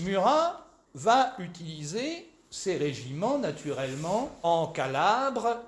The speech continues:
dans l'ensemble de son royaume, dans les tentatives concernant les prises de la Sicile et surtout dans l'affaire de Capri,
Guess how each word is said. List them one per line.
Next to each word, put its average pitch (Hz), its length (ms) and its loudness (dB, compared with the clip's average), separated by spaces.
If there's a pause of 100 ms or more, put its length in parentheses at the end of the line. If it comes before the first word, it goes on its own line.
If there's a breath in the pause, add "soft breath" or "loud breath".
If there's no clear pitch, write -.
(160)
dans 165 180 0
l'ensemble 175 1040 -2
de 131 120 -10
son 131 240 -10
royaume, 175 540 0 (260)
dans 180 440 2
les 147 120 -2
tentatives 170 1300 -4
concernant 160 640 0
les 135 120 -2
prises 156 300 -6
de 143 100 0
la 123 120 -2
Sicile 294 520 -4
et 220 80 -2
surtout 269 540 -4
dans 190 160 2
l'affaire 165 320 -2
de 202 80 -2
Capri, 110 480 -6